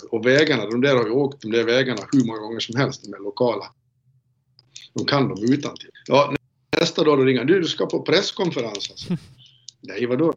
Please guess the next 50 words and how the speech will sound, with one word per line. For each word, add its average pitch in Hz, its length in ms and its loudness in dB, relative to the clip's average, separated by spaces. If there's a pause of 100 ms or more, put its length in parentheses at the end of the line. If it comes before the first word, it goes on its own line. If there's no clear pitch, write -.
"Jo, 147 180 2
du 151 100 0
ska 147 160 0
in 147 180 4
till 135 80 4
Nicosia 131 500 2
på 110 120 -6
presskonferens." 127 840 -4
Och 131 60 -2
då 147 80 6
var 151 180 0
jag - 160 -6
på 147 60 2
ett 139 80 2
hotell. 151 460 0 (640)
Och 139 120 4
jag 135 120 2
tror 180 120 6
det 143 100 8
var, 131 260 2 (840)
det 127 80 0
var 143 360 4
arton 202 260 0
journalister 139 600 0
där, 113 300 0
och 135 140 -4
ba-, 156 260 6
jag 160 240 6
var 123 120 2
den 123 140 -2
enda 160 280 2
föraren. 131 520 0 (220)
Och 143 120 -12
sen - 560 -4
var 139 60 2
det 131 320 0 (720)
tävlingsledningen. 143 840 -2 (460)
Och 131 140 0
då 147 80 2
bara, 135 220 -2
sen 147 180 -2
var 139 120 0
det 120 160 0
all-, 151 240 -2
Hasse, 139 380 -2
Swedish 139 520 2
Champion, 135 460 2
rally 131 600 6
och 117 60 -4
bla, 123 200 -2